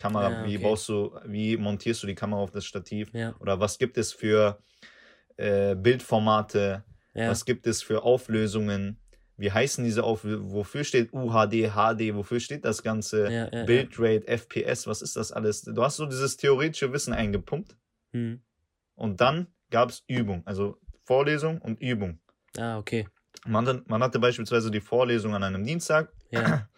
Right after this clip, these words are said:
Speaker 1: <clears throat> und die Übung erfolgte dann einen Tag darauf.
Speaker 2: Ja.
Speaker 1: Und, äh, zu Beginn haben wir uns in jedem Modul in vier Gruppen geteilt.
Speaker 2: Mhm.
Speaker 1: Gruppe A, B, C, D.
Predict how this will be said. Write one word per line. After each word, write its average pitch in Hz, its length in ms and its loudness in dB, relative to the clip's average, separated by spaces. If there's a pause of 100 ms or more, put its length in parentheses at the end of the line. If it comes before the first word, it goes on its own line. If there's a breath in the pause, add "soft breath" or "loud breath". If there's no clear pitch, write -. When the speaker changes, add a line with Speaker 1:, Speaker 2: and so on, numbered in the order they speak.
(120)
Speaker 1:
<clears throat> - 220 -20
und 104 160 -2
die 113 120 -2
Übung 143 360 -2
erfolgte 123 420 0
dann 113 240 2
einen 117 220 -2
Tag 104 180 0
darauf. 95 400 -2 (580)
Speaker 2:
Ja. 117 200 -2 (300)
Speaker 1:
Und, - 340 -4
äh, 110 320 2 (200)
zu 120 220 0
Beginn 139 480 2
haben 123 280 2
wir 127 120 4
uns 123 240 -2
in 117 220 0
jedem 156 440 2
Modul 135 560 2 (520)
in 123 200 0
vier 135 220 -4
Gruppen 113 260 -2
geteilt. 92 460 -6
Speaker 2:
Mhm. 117 140 -2
Speaker 1:
Gruppe 139 200 0
A, 135 220 6
B, 117 260 2
C, 107 280 -2
D. 95 280 -6